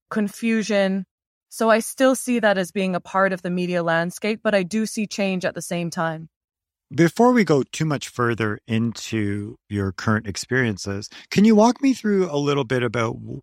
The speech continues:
Speaker 2: what it was like when you were growing up, what your exposure to media was, and what made you feel like it was important?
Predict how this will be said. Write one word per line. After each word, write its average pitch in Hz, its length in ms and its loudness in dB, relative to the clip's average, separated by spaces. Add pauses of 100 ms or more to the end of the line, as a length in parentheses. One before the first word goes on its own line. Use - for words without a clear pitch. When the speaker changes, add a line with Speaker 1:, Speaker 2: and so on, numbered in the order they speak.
Speaker 2:
what 117 200 0
it 120 60 0
was 113 240 -4
like 113 300 0
when 113 100 0
you 110 100 -2
were 107 140 0
growing 104 400 -2
up, 101 240 -4
what 123 160 -2
your 113 120 -4
exposure 113 440 -2
to 113 80 -4
media 110 320 -2
was, 110 320 -2
and 98 160 -2
what 113 160 -6
made 110 260 0
you 110 120 2
feel 113 320 0
like 110 200 0
it 110 120 -2
was 101 120 0
important? 110 680 -4